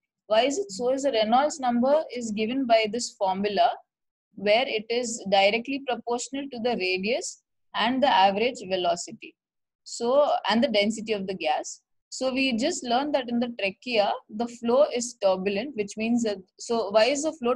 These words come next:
turbulent? The trachea has a large radius. As the radius increases, the Reynolds number increases. Also, the, uh, velocity is high in the trachea. So the Reynolds number is beyond two thousand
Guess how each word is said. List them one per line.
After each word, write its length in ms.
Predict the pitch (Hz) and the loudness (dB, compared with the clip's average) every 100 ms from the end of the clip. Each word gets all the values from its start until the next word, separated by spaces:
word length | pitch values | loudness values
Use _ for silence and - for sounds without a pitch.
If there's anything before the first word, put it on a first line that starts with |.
| 240 | 2
turbulent? 460 | 208 202 214 202 - _ _ - | 2 4 0 -2 -8 _ _ -6
The 100 | 220 | -6
trachea 380 | 220 214 214 294 | -2 -2 2 2
has 160 | 277 | 4
a 120 | 269 254 | 2 2
large 500 | 202 180 190 247 233 - - | 4 4 4 2 0 -12 -10
radius. 720 | 180 185 185 180 185 - - _ _ - | -2 0 0 -4 -4 -10 -16 _ _ 0
As 180 | 208 220 | 2 4
the 120 | 269 | 4
radius 440 | 220 214 269 294 | 4 4 2 0
increases, 640 | 254 233 240 233 226 311 320 | -2 -2 -2 -2 -2 -4 -2
the 120 | 247 | 0
Reynolds 520 | 208 202 226 254 233 | 0 2 2 2 -2
number 420 | 226 214 208 233 240 | -2 -2 0 -2 -2
increases. 560 | - 196 190 196 226 302 | -6 -8 -4 -4 -4 -2
Also, 340 | 196 196 196 247 | 0 0 -2 -4
the, 260 | 240 214 175 _ - | -2 -2 -4 _ -2
uh, 300 | 180 175 170 - | 0 2 0 -4
velocity 500 | 185 196 320 - 254 | -2 4 6 4 -4
is 120 | 269 233 | -6 2
high 140 | 185 | 2
in 140 | 190 | 4
the 100 | 196 190 | -2 -4
trachea. 380 | 160 160 180 - - _ _ | -8 -6 -4 -4 -6 _ _
So 160 | - 226 | -6 2
the 100 | 269 | 4
Reynolds 420 | 214 220 240 247 | 4 4 2 2
number 220 | 247 240 | 0 0
is 100 | 285 | 0
beyond 380 | 202 214 233 269 254 | 0 2 2 2 -6
two 100 | 240 | -4
thousand 380 | 247 233 233 311 | 2 2 0 -6